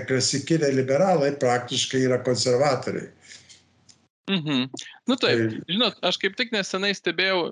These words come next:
Speaker 2: ten beje irgi buvusių žmonių diskusiją, kas čia buvo? A,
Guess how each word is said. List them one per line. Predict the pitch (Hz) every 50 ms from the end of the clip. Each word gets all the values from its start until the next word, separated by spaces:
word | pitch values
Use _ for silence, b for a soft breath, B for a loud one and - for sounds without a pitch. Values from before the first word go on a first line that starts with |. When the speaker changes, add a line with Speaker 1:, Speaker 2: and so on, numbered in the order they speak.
| - - -
Speaker 2:
ten | - 175 175 170 160
beje | 160 165 165 160 156
irgi | 170 185 175 165 147 147
buvusių | 127 151 156 147 147 143 135 - - 143 135 135 135 127 120
žmonių | 135 143 143 143 147 160 156 143
diskusiją, | 131 131 - - - 247 240 - - 165 151 135
kas | - 170 180 -
čia | - - 165
buvo? | 165 165 160 143 139 131 117
A, | 110 175 175 160 151 135